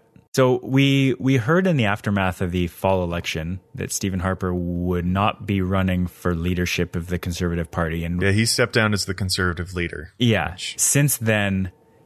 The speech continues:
Speaker 1: we haven't really seen or heard much of him.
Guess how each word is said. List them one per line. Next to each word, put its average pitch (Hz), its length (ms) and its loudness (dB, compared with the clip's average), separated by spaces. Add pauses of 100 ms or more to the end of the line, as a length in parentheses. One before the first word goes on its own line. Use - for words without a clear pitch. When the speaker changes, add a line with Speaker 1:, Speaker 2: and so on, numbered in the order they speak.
(500)
Speaker 1:
we 107 240 4
haven't 131 440 0
really 107 260 4
seen 113 400 4
or 107 240 2
heard 101 260 2
much 98 280 0
of 90 60 -4
him. 82 280 -2